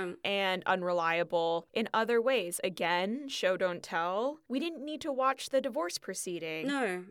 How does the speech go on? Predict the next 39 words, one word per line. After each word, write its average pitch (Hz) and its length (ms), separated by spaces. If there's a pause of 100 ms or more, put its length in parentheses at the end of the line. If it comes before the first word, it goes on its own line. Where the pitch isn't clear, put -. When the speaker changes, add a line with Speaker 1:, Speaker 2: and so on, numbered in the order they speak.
(100)
Speaker 2:
we 226 140
really 226 320
didn't. 170 600 (220)
But 254 140
the 339 60
trope 359 300
in 240 120
and 208 120
of 185 120
itself, 156 580 (280)
don't 208 160
really 160 240
have 156 200
a 143 60
problem 151 360
with. 349 480
Speaker 1:
Yeah. 330 320 (500)
The 285 80
two 294 260
of 294 140
them, 254 420 (540)
<sighs> 240 40 (680)
I 220 100
don't 202 140
know. 180 220 (120)
The 247 100
two 285 180
of 269 140
them 233 240
obviously 202 480
were 196 100
gonna 180 160
have 180 160
to 196 80
get 233 140
back 226 200
together. 165 640 (180)
Speaker 2:
Mm-hmm. 202 340
Speaker 1:
She's 220 500